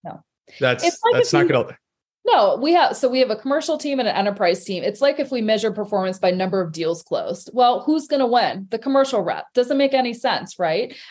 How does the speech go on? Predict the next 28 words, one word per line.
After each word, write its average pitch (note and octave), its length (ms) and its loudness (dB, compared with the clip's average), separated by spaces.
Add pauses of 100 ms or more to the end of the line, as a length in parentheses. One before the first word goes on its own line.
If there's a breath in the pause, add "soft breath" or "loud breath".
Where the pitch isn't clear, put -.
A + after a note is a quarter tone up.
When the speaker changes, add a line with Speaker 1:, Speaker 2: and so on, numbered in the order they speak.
(120 loud breath)
Speaker 2:
Yeah, G3+ 240 4
Speaker 1:
Um, G3 280 -4
Speaker 2:
that's F#3 140 -4
Speaker 1:
we'd A#3+ 80 -2
Speaker 2:
so B4 80 6
Speaker 1:
never - 100 4
Speaker 2:
smart. B2+ 320 2
Speaker 1:
do - 120 -10
that. - 300 -6
Yeah, G#3 340 0
and G#3+ 140 -4
in A3 100 -4
Speaker 2:
Yeah. G#3+ 60 -6
Speaker 1:
recruiting, A3+ 380 -2 (180)
I A3 80 2
don't B3 140 2
know B3 100 2
why A3 460 2
it's B3+ 200 0
easy A#3+ 440 0
for G#3 200 -2
us F#3+ 180 0
to F#3 100 -6
say F3 440 2
two G3 180 -4
hires E3+ 260 0
per B3 120 -8
month, C4 380 2